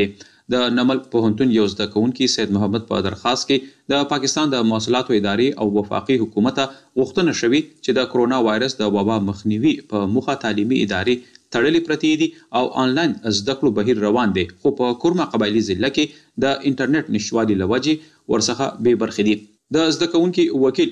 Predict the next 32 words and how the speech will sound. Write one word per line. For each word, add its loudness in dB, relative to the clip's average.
عبدالرحیم 2
اډوکیټ 2
د 0
اپریل -2
په 0
دیارلسمه 0
مشال 0
لړۍ 4
ته 2
ویل 2
چې -6
په 0
اسلام -2
آباد -2
های 0
کورټ 2
کې 0
رټ -4
پټیشن 0
جمع 0
شوی 2
دی 2
چې -4
پکې -2
له -4
حکومته -2
دا 0
غوښتنه -2
شوې 4
چې -2
په -2
قبایلي 0